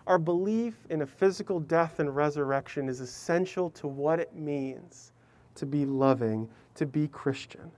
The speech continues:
So Pastor John, Pastor John Perkins would say this as well.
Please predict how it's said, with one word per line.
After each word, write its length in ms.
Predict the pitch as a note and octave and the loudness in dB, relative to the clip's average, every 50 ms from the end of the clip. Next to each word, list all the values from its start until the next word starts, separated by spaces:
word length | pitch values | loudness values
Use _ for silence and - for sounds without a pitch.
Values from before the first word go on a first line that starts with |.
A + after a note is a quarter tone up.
| _ _ _ _ _ _ _ _ _ _ _ _ - - - - - - | _ _ _ _ _ _ _ _ _ _ _ _ -20 -20 -20 -20 -20 -20
So 120 | - - D3+ | -16 -14 -10
Pastor 440 | - - F#3+ F#3+ G3 - - F3+ D#3 | -2 2 4 4 4 2 -2 -2 2
John, 360 | F3 E3+ E3+ E3+ E3+ E3+ D#3+ | 4 6 6 8 6 6 4
Pastor 320 | E3 F3+ F#3 F3+ - E3 | 6 6 6 6 6 4
John 200 | E3 F3+ E3 D3+ | 4 6 6 6
Perkins 360 | - G3+ G3 F#3 - E3+ - | 6 6 4 6 6 2 2
would 120 | D3+ C#3+ - | 0 -2 2
say 160 | - D#3+ D#3+ | 2 4 4
this 160 | D3+ C#3+ - | 4 2 -2
as 120 | D3 C3+ - | -6 -4 0
well. 360 | D3+ D#3+ E3 D#3 C#3+ C#3 | 6 8 10 10 8 6